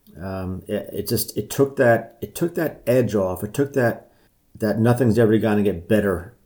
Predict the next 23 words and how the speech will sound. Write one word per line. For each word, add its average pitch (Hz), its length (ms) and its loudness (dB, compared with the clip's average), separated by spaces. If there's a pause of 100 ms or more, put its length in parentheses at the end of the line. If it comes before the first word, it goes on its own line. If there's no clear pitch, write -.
(120)
attitude 101 520 -4
off. - 340 -8 (800)
Um, 85 480 -8 (140)
and 113 100 2
then 117 460 2 (400)
about 104 420 -2 (220)
seven - 920 0
or 135 120 4
eight 123 120 2
years 104 240 2
later, 98 520 0 (840)
uh, 92 320 -4 (200)
due 131 160 6
to 110 360 4 (340)
various 120 580 2
other 110 220 4
reasons, 101 600 -2
um, 95 360 -8
I 95 120 -4
hit 101 300 0
rock 98 280 -2
bottom 87 420 -4 (720)
and 90 520 -4